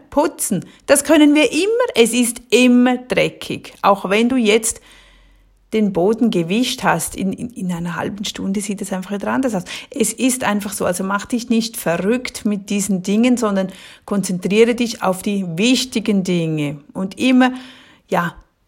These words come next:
in kurzen Stücken dranbleiben und nachher wieder aufhören und wieder weitermachen und nicht dich darin verlieren und jetzt, ach, jetzt bin ich gerade so in der Stimmung, jetzt räume ich doch das gesamte Schlafzimmer auf und dann ist es Abend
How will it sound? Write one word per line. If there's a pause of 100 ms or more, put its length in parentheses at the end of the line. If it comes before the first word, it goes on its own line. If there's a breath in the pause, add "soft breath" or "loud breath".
(160)
in
kurzen
Stücken
dranbleiben
und
nachher
wieder
aufhören
und
wieder
weitermachen
und
nicht
dich (200)
darin
verlieren (320 loud breath)
und
jetzt,
ach,
jetzt
bin
ich
gerade
so
in
der
Stimmung,
jetzt (280 loud breath)
räume
ich
doch
das
gesamte
Schlafzimmer
auf
und
dann
ist
es
Abend